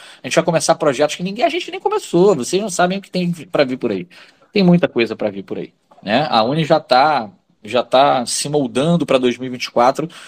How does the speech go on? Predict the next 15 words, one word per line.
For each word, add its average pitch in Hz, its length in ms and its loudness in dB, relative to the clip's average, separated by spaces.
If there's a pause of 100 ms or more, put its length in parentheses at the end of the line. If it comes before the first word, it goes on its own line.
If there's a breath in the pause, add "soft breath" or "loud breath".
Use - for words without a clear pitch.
(180 loud breath)
fortemente, 147 920 -4
né? 113 300 -2
Inclusive, 139 460 0
a - 20 4
partir 180 260 -2
de 143 80 -2
outubro, 170 600 0 (300 loud breath)
a - 40 -16
gente 135 220 -10
vai 143 140 2
tá 151 420 2
já 131 260 0
selecionando 131 580 -6
novas 131 320 0
autoras. 123 520 -4